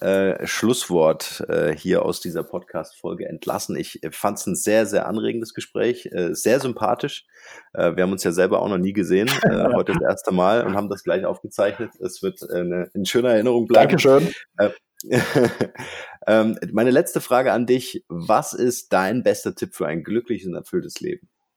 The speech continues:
Speaker 2: Äh, wir haben da kürzlich in einem Blogbeitrag drüber geschrieben. Und zwar habe ich mit Anja einfach mal Revue passieren lassen, welche Menschen wir so in den letzten zwanzig Jahren kennengelernt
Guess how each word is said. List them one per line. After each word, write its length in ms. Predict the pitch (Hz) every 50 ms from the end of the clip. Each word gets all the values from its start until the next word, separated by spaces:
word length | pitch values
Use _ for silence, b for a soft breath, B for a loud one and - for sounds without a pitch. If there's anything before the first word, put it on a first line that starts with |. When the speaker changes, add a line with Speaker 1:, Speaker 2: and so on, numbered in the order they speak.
| _ _ -
Speaker 2:
Äh, 320 | - - - 123 120 117
wir 80 | 117 110
haben 140 | 110 117 117
da 440 | 117 117 117 117 113 113 - - -
kürzlich 440 | - - 143 - - 143 123 - -
in 200 | - 127 113 113
einem 960 | 113 110 110 110 110 110 110 110 110 120 - - - - - - - - 127
Blogbeitrag 720 | - 127 170 - - - 127 123 123 - 127 123 120 120 -
drüber 280 | - 123 117 123 120 113
geschrieben. 680 | 123 113 - - - 123 117 120 120 139 143 B B B B B B B B B -
Und 120 | 117 110
zwar 160 | - - 127
habe 120 | 123 127 127
ich 60 | 123
mit 200 | 127 123 120 117
Anja 260 | - 123 135 135 131
einfach 200 | 127 120 - 131
mal 240 | 127 123 123 123 120
Revue 360 | 113 123 123 113 110 131 151
passieren 480 | 156 - 143 127 - - 139 139 131 127
lassen, 880 | 123 127 127 - - 135 127 123 123 120 120 120 120 117 117 117 117 120
welche 260 | 120 120 123 - 127
Menschen 400 | 123 120 127 143 143 - 139 127
wir 100 | 127 123
so 160 | 117 123 120
in 160 | 123 120 117 113
den 240 | 120 117 117 117 113
letzten 720 | 107 123 - - - - - 120 117 117 113 113 113 110 -
zwanzig 480 | - - 120 120 131 127 - 110 -
Jahren 400 | - 123 117 117 113 117 117 117
kennengelernt 880 | - - 143 160 165 151 131 123 113 110 110 110 107 110 110 107 110